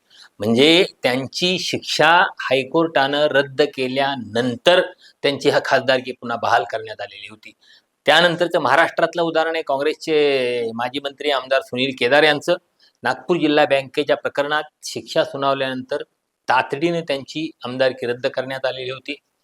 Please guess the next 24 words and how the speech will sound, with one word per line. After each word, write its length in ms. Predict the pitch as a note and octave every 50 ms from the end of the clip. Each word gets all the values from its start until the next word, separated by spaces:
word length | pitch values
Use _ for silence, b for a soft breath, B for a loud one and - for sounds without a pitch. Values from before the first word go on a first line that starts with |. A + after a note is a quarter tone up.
| B B B B B B B B -
असं 200 | F3+ E3+ - B3
सगळं 360 | A#3+ - - E3 E3 A3+ A#3+
असताना 380 | F3+ A#2 - - D3 D3 F#3 G3+
माणिकराव 500 | C#3+ A#2 B2 D3 F#3 F#3 F#3 F#3+ F3 D#3+
कोकाटे 440 | - C#3 B2 - C#3 B2+ - C3+ A#2+
यांच्याबाबत 600 | G#2+ A#2 A2+ - E3 D3+ C3+ A#2+ A#2+ A#2 - A#2
मात्र 240 | A2 G#2+ - - C#3+
वेगळा 400 | C#3 G#2 G#2 G2+ G#2+ A#2 C3 A#2+
न्याय 180 | A2+ G#2+ G2+
दिसतोय. 360 | G2 G#2 - - - - F2+ E2+ - _ _ b b b b _ -
जसा 280 | A2+ B2+ A#2 - E3+ E3+
आपल्या 360 | F#3+ - B2 - - C#3+ C3
देशात 360 | G#2+ A#2 A2 A2 - C#3+ D3 - - - _ _ _ _ _ _ _ _
कायदा 400 | - - C#3 D#3+ F3 A3 A3 G#3+ - - _ _ _ _ _
भारतीय 380 | G#2 A2+ C#3 D3 - G#3 G#3+
जनता 240 | G3+ F#3 E3+ E3+ F#3+
पक्षाच्या 420 | F3+ F3 - - - F3 D#3 D#3+ D3+
नेत्यांना 340 | D3 C#3+ - D#3 D3+ D3+
वेगळा 280 | C3+ B2+ C3 C3+ D3 D3
आहे 140 | C3 A#2 A2+ - _ B B B B -
आणि 120 | B2 C3+
इतरांना 460 | A#2+ A2 - E3 E3+ F#3 F#3+ F#3 F3+
वेगळा 280 | D#3+ D3 C3 B2 A#2+ A2+
आहे, 100 | G#2